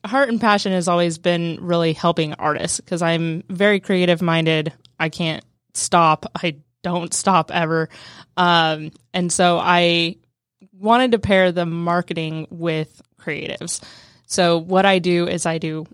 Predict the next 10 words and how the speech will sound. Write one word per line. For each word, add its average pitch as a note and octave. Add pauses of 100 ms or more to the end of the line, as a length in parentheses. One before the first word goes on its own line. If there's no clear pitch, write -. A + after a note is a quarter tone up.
web A3+
design, G3
I D#3+
do D#3
social E3+
media F#3+
marketing, E3+
I D#3
do, D3 (1120)
uh, E3+